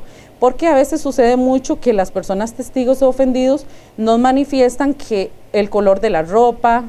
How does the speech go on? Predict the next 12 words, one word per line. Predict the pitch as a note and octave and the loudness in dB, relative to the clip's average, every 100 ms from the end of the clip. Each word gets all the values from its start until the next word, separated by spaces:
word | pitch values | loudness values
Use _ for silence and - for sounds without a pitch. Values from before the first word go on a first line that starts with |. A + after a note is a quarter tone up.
| A#3+ | -6
el, | F#3 F#3 F3+ - | -4 -4 -6 -6
el, | F3+ F3 E3+ - - | -4 -4 -8 -12 -8
el | F3+ | -8
cabello, | E3+ F3+ F3+ A3+ A3+ A#3 | -2 0 2 2 0 -2
cómo | G3+ F#3 | -2 0
lo | F3+ | -2
tenía, | F3+ F3 A#3+ B3+ A#3+ A#3 | -2 -2 0 0 0 -2
cómo | F#3+ G3 | -2 -2
tenía | G3 F3+ F#3+ F#3+ | -2 -4 -4 -2
la | G3+ | 0
barba, | A#3 A#3+ A#3+ G#3+ | 2 2 0 -2
etcétera. | - G#3 - A#3 | -2 -4 -2 -4